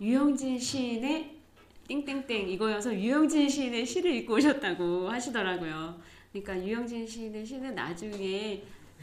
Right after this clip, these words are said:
제가 따로 <laughs> 서-, 선생님만의 낭독을 제가 듣겠습니다. <laughs> 그러면, 음, 각자 왜, 왜 이 시를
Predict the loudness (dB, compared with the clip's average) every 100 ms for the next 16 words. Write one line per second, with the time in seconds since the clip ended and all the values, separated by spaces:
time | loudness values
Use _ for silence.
0 | -12 -2 0 0 0 2 4 4 10 10
1 | 10 4 -2 -6 -10 -10 -10 -12 -6 -6
2 | -6 -18 -2 0 2 2 2 2 2 0
3 | 0 -2 -2 -4 -2 8 8 8 0 -6
4 | -2 0 -2 -6 -14 -14 -8 -8 -8 -12
5 | -16 -18 -16 -6 -4 -2 -2 0 -2 -8
6 | -16 -16 -8 -4 -2 -2 -4 -8 -12 -14
7 | -16 -16 -16 -16 -14 -8 -8 -2 0 2
8 | 2 0 0 -4 -6 -4 -2 0 0 0
9 | -2 -2 -4 -2 0 -2 -6